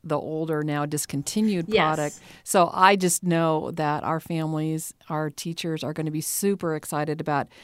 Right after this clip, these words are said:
Speaker 1: so much more help. And yet the same thing is going to be true. If you've got a range of students, just keep them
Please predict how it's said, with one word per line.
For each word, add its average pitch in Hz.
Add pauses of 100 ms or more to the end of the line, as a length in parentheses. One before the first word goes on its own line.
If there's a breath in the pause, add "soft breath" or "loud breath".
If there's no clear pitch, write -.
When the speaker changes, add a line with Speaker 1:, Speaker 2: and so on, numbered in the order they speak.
(140 soft breath)
Speaker 1:
so -
much 190
more 156
help. 151 (400 soft breath)
And 180
yet 180 (100)
the 180
same 214
thing 190
is 165
going 160
to 160
be 156
true. 156
If 143
you've 185
got 185
a 156
range 160
of 202
students, 165 (340 soft breath)
just -
keep 240
them 214